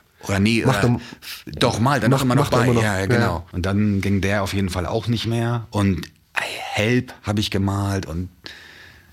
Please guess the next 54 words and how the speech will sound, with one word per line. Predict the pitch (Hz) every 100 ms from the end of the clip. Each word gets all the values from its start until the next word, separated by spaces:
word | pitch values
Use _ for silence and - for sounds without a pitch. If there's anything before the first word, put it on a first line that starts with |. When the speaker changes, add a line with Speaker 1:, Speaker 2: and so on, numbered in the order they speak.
| -
Speaker 1:
da | -
gibt's | 104 -
einiges | 104 117 104 80 67 - -
so | 101 90
im | 87
Speaker 2:
Drei | 85
Speaker 1:
Nachhinein. | 110
Speaker 2:
Zinners | - 123 120 117
und | 107
so |
weiter, | 110 113 110
da |
waren | 107 107
Speaker 1:
Ja, | 90
Speaker 2:
ja, | 87
Speaker 1:
ja, | 85
Speaker 2:
gab's | -
Speaker 1:
klar, | 78 78
Speaker 2:
auch |
Speaker 1:
sowas | 78 85 80 -
natürlich | 82 80 76
auch. | 90 101 110
Speaker 2:
viele. | 120 120
Speaker 1:
Ja, | 92
da | 82
gab's | 95 95
aber | 98 92
auf | 82
jeden | 107
Fall | 92
auch | 85 95
noch | 90
so | 98
den | 90 82
Bombing-Part | 87 113 117 117 113 113
der | 110
Crew, | - 113 123
ne? | 87 104
Da | 92
waren | 87 90
einige | 82 90 85
natürlich | 85 82 90 85
viel | - 101
aktiver | - - 95 85
als | 82
ich, | 80
die | 80
haben | 80 87
dann | 67
auch | 62 -
einfach | - -
richtig | 98 73 71
geballert, | 78 - - -
ne? | 85 107